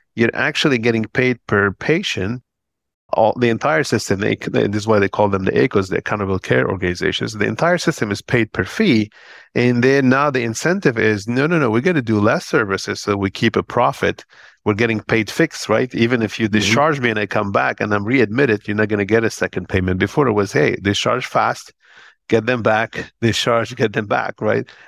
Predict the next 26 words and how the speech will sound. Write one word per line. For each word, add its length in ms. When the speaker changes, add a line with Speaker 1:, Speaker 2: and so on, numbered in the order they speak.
Speaker 1:
Now 360
you 140
gotta 260
take, 280
keep 240
them 140
healthy 360
at 100
home 260
because 260
every 200
time 180
they 100
consume 400
care, 240
there's 220
no 80
extra 320
payment. 340
So 140
the 120
incentive 580
changed. 520
And, 340
and 180
also, 480